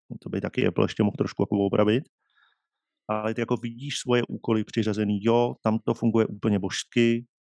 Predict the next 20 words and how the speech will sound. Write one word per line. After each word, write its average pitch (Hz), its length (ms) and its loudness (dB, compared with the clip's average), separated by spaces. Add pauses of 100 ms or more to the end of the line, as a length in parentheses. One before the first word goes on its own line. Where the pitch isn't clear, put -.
(160)
úplně 104 240 0
skvěle. 113 580 0 (480)
Jediný, 107 340 0
co - 120 -2
bych 110 140 -2
k - 60 -20
tomu 107 220 2
asi - 180 -6
vytknul, 110 520 2
ale 101 240 0
to - 100 -4
je 104 60 -2
problém 104 480 0 (340)
většiny 104 440 0
těchto 101 240 -4
těch 104 140 -4
kolaborativních 104 760 -2
služeb, 107 460 -6
je, 101 160 -2
že 101 400 -2